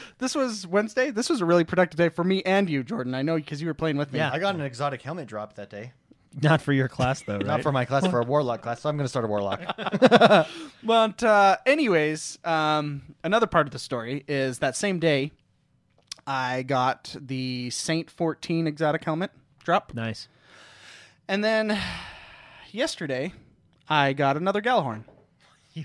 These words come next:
Speaker 2: have two
Speaker 3: Two
Speaker 2: Gjallarhorn?
Speaker 3: Gjallarhorn?
Speaker 2: How'd you get that second Gjallarhorn?
Speaker 1: I was just, uh, doing my, I was roly-polying in the tower. Oh, gotta turn this bounty in or whatever. Gotta
Speaker 2: And you got the exotic bounty for
Speaker 1: and
Speaker 2: it?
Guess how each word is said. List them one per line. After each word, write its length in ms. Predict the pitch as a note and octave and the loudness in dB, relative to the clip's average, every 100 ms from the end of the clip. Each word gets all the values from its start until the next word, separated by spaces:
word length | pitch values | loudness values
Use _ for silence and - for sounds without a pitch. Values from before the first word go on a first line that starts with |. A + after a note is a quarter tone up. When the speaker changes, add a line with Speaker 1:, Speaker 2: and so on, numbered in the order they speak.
| - | -10
Speaker 2:
have 280 | D3+ C3+ B2+ | -10 -10 -10
two 360 | - - C#3+ D3 | -10 -2 0 0
Speaker 3:
Two 120 | C#3 | 0
Speaker 2:
Gjallarhorn? 480 | A#2+ C3+ C3+ C#3 C#3+ | 0 2 2 0 -2
Speaker 3:
Gjallarhorn? 460 | D3 D3 D#3 E3+ E3+ | -2 -6 -6 -4 2
Speaker 2:
How'd 140 | F3 | 2
you 120 | F3 | 4
get 80 | E3+ | 2
that 160 | E3 D#3 | 2 0
second 280 | D#3+ D#3+ C#3+ | 0 -2 -2
Gjallarhorn? 460 | C#3+ C#3 A2 G#2 - _ - | -2 -2 -6 -10 -12 _ -2
Speaker 1:
I 180 | E3+ C#4 | 0 0
was 220 | D#4 B3 | -2 -6
just, 480 | - C4 B3 - - _ _ - | -4 -4 -4 -6 -14 _ _ 2
uh, 240 | F3 E3 | 4 4
doing 400 | E3 F#3+ A#3 A3 | 2 0 2 0
my, 220 | F#3+ E3 D#3 D3+ | 2 2 2 0
I 140 | D3 | 2
was 220 | D3+ C#3+ | 0 0
roly-polying 800 | C3 D#3 G#3+ A3 G#3 G3 G3 F#3+ F#3+ | -2 0 0 -2 -2 0 0 0 -2
in 80 | |
the 60 | G#3 | -4
tower. 440 | - E3 D3 F#3+ E3 | -2 2 2 0 -2
Oh, 240 | E3+ B2 | -2 -4
gotta 240 | A#2+ C3 B2 | -2 -2 -2
turn 260 | D3+ C#3 | -6 -4
this 160 | C#3+ C3+ | -4 -4
bounty 480 | C3+ D3+ D3+ E3 D#3+ | -4 -2 -2 -2 -2
in 140 | F3 | -2
or 60 | E3 | -2
whatever. 380 | E3 E3 F#3+ F#3 | 0 -2 -2 -4
Gotta 240 | C#3 B2 | -2 0
Speaker 2:
And 40 | B2+ | 0
you 60 | B2 | 0
got 80 | A#2 | 0
the 80 | |
exotic 400 | A#2+ A#2 A2+ A2+ | -2 -2 -4 -6
bounty 240 | A#2 A2 A2+ | -6 -6 -4
for 60 | |
Speaker 1:
and 220 | E3 D#3 | -2 0
Speaker 2:
it? 80 | C3+ | -2